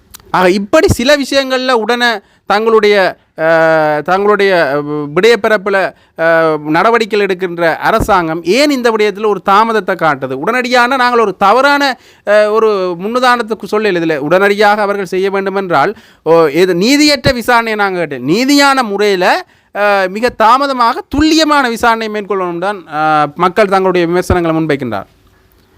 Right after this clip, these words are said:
அது மட்டும் இல்லாமல், இந்த போராட்டம் தொடர்பாக போராட்ட களத்தில் நின்று போராட்டம் செஞ்சவர்கள்ல ஒருவர் சொல்றார் என்னன்னு பார்த்தீங்கன்னா, இந்த மூன்று விடயங்க-, விடயங்கள் நிறைவேற்றுவதென்று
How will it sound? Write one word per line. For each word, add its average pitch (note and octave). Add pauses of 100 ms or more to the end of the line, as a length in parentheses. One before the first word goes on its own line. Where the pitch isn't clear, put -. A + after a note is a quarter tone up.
(220)
அது G3
மட்டும் A#3+
இல்லாமல், A#3+
இந்த A3
போராட்டம் A3+
தொடர்பாக A3 (720)
போராட்ட A3
களத்தில் A#3
நின்று A#3
போராட்டம் G#3+
செஞ்சவர்கள்ல G3 (360)
ஒருவர் G3
சொல்றார் F#3+
என்னன்னு F#3
பார்த்தீங்கன்னா, F#3
இந்த D3+
மூன்று A3
விடயங்க-, G#3
விடயங்கள் F#3+
நிறைவேற்றுவதென்று F3+